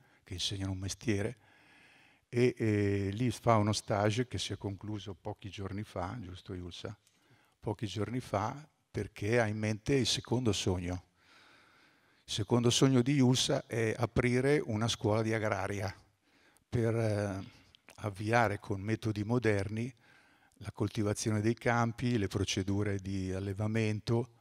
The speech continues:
le procedure di utilizzo dell'energia eolica e dell'energia solare, insomma, per fare dell'agricoltura moderna, e per fare questo bisogna avere un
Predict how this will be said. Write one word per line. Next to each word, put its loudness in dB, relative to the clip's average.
le -6
procedure -4
di -4
utilizzo -6
dell'energia -4
eolica -2
e -8
dell'energia -6
solare, -2
insomma, -10
per -2
fare 2
dell'agricoltura 0
moderna, 0
e -6
per -4
fare 0
questo -2
bisogna -6
avere -4
un -8